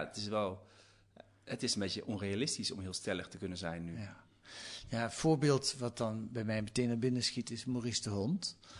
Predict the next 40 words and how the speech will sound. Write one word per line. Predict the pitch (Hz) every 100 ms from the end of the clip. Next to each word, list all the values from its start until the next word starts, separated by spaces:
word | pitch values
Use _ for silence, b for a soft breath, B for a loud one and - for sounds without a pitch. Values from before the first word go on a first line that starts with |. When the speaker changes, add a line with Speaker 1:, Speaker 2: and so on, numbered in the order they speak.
| -
Speaker 1:
Ja, | 123
dat | 101 104
is | -
wel | 101 -
een | 107
voorbeeld | 98 95 107 104
inderdaad. | 113 107 104 120
Speaker 2:
Eh, | 123 139 -
die | 123
heel, | 98 - 165 160 139 113 -
die | 135 156
best | 147 156 -
verstandige | 131 - 120 101 98
dingen | 95 92 101
zegt | 110 131 147
Speaker 1:
Mhm. |
Speaker 2:
misschien. | 135 - 143 190 220
Eh, | 139
Speaker 1:
Ja. | 110 82 117 117 - 117 120
Speaker 2:
ik | 123
zag | - 127
in | 113 110
al | - 143
die | 131 117 B B B B B B
veertien | 170 156 151
artikelen | 135 - 156 127 131 -
één | 185 202
keer | - 113
zijn | 113 107
naam, | 104 117 156
eh, | 170 165 175
Speaker 1:
Ja. | 175 160
Speaker 2:
voorbij | 139 131 165 165
komen. | 160 160 156 185
En | 165
toen | 127
ging | 120 139
het | 123
over, | 117 104 110
wat, | 113